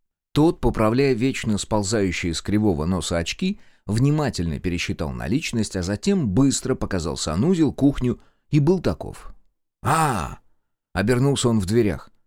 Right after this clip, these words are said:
«Если что не так, звони председателю. Номер у двери внизу висит». «А что может быть не так?» — улыбнулся я.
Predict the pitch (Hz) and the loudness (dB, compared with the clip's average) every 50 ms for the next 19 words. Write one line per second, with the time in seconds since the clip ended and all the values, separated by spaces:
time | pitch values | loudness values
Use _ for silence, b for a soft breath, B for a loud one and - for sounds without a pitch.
0 | _ _ _ 98 120 147 143 - 135 127 - - 139 131 127 120 - 160 160 123 | _ _ _ -2 -2 0 0 2 2 2 2 2 2 0 0 2 2 0 0 2
1 | 104 113 113 113 135 139 - 123 117 - - 98 85 90 87 - - 65 62 - | 0 0 2 2 0 0 0 0 0 0 -2 -2 -2 -4 -6 -6 -10 -12 -14 -16
2 | - - _ _ _ _ _ _ _ - 147 196 190 165 147 135 135 117 120 160 | -18 -20 _ _ _ _ _ _ _ 2 4 4 4 4 4 2 2 2 2 2
3 | 175 160 123 87 156 120 139 139 113 110 73 71 - - - - - - - - | 2 2 2 0 2 2 2 2 2 0 -2 -2 -6 -8 -10 -12 -14 -18 -20 -20
4 | _ _ _ _ _ _ _ _ _ _ _ _ _ 58 73 90 95 - 120 120 | _ _ _ _ _ _ _ _ _ _ _ _ _ -6 -4 -4 0 2 2 2
5 | 117 104 95 101 92 92 92 - - - - - - _ _ _ _ _ - 80 | 2 2 0 0 0 -2 -4 -4 -6 -8 -10 -12 -18 _ _ _ _ _ -6 -4
6 | 85 85 76 - - 92 104 107 - - - - _ _ _ _ _ _ - 110 | -4 -4 -4 -4 -4 -4 -4 -4 -6 -10 -14 -18 _ _ _ _ _ _ 0 2
7 | 127 127 123 101 110 113 107 95 - 104 95 92 87 76 - | 4 4 4 4 4 2 2 2 0 0 0 0 0 -2 -6